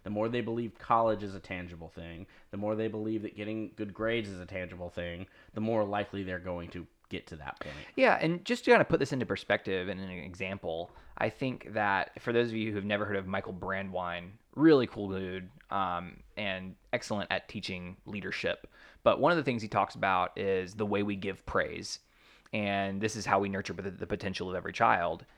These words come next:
Speaker 2: And, like, you can give compliments in, like, four levels. You can say, "Hey, good job." That's, like, level one, which is pretty in one ear and out the other. "Good job for what? Be more specific."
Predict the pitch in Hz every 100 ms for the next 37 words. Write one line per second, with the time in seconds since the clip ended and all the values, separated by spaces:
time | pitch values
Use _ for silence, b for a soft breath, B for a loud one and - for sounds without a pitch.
0 | b - 107 98 98 - 110 - - _
1 | 147 202 185 151 - 123 123 110 104 107
2 | 95 - - 107 101 95 85 78 98 120
3 | 127 - 139 262 208 208 160 175 - -
4 | - _ _ _ _ _ _ - - 127
5 | 123 107 104 - - - _ _ _ _
6 | _ _ _ _ - 135 135 131 117 -
7 | - 214 196 165 147 143 - 135 131 117
8 | 107 101 92 95 50 50 120 - _ _
9 | 135 139 170 151 175 160 185 - - 120
10 | 139 123 117 - - - -